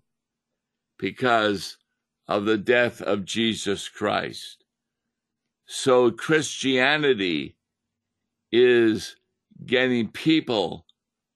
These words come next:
to be reconciled to God. For our sake, he made him to be sin who knew no sin, so that in him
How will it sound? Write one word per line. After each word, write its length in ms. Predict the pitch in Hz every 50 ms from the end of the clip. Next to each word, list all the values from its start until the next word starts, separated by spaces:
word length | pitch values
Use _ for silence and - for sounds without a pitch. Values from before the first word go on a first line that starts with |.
| _ -
to 140 | - 123 117
be 200 | 107 120 120 117
reconciled 1000 | 110 117 127 127 127 - 127 117 110 95 - - 117 107 104 104 104 101 - -
to 160 | - 104 95
God. 580 | 92 104 101 101 98 92 82 73 - - _ _ _ _ _ _ _ _ _ _ _ _ _ _ _ _ _ _ _ _ _ _ _ _ _ _ _ _ _ _
For 500 | _ - - 123 123 123 123 - - -
our 300 | 131 143 147 147 151 131
sake, 720 | - - - 143 139 139 127 107 - - _ - _ _ _ _ _ _ _ _ _ _ _ _ _ _ _ _ _ _ _ _
he 380 | _ _ - 139 139 151 156 156
made 400 | 151 143 139 139 135 131 123 104
him 680 | 101 107 123 147 156 156 151 151 151 151 151 151 147 _ _ _ _ _ _ _ _ _ -
to 180 | - 127 123 131
be 260 | 123 143 139 135 127
sin 840 | 107 - - - - 165 185 196 185 170 143 107 90 - 71 - - _ _ _ _ _ _ _ _ _ _ _ _
who 320 | _ _ - 135 147 151 151
knew 320 | 151 156 165 170 170 160
no 280 | 151 147 139 135 131 123
sin, 640 | 107 - - - 123 117 110 98 85 85 - - - _ _ _ _ _ _ _ _ _ _ _ _ _ _ _ _ _ _ _ _ _ _
so 340 | - - - - 135 135 135
that 280 | 127 135 131 131 131 123
in 240 | 127 123 120 120 113
him 680 | 104 110 147 170 180 175 160 139 110 90 90 71 -